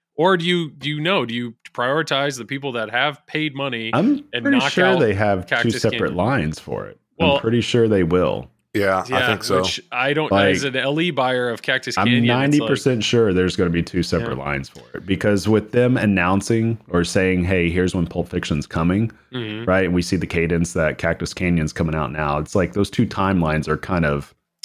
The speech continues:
Speaker 2: gonna
Speaker 1: Yeah.
Speaker 2: intersect each other. And I think the last
Speaker 3: Mm-hmm.
Speaker 2: thing they wanna do is start pushing Pulp Fiction, like, off because they
Speaker 3: Yes.
Speaker 2: announced it so early.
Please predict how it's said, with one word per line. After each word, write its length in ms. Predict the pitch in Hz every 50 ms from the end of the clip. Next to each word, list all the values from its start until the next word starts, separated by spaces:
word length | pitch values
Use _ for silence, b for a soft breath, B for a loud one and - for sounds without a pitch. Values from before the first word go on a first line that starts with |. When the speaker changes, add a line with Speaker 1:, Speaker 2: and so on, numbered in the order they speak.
| - _ - -
Speaker 2:
gonna 120 | 107 92
Speaker 1:
Yeah. 60 | - 110
Speaker 2:
intersect 520 | 117 107 98 - - - 110 98 - -
each 220 | 90 87 - - 87
other. 260 | 78 71 67 71 73
And 80 | 82 87
I 80 | 95 95
think 220 | - 151 165 170
the 80 | 117 95
last 300 | 90 90 92 98 92 92
Speaker 3:
Mm-hmm. 100 | 95 101
Speaker 2:
thing 80 | 90 87
they 100 | 85 90
wanna 240 | 90 90 90 82 76
do 400 | 71 76 76 78 87 107 117 123 b b b b b _ _ _ -
is 240 | 95 95 92 85 -
start 440 | - - 107 95 92 85 - - -
pushing 340 | - 98 - - 85 82
Pulp 280 | 85 - 92 - - -
Fiction, 580 | - 80 - - - 85 78 73 71 73 76 - _ _ _ -
like, 180 | 78 80 - - _ _ -
off 340 | 90 78 53 - - _ -
because 240 | - 92 90 110
they 100 | 117 113
Speaker 3:
Yes. 80 | 110 101
Speaker 2:
announced 360 | 104 110 120 135 - - -
it 80 | 98 -
so 300 | - - 120 107 92 67
early. 580 | 55 90 110 170 208 180 87 65 60 69 82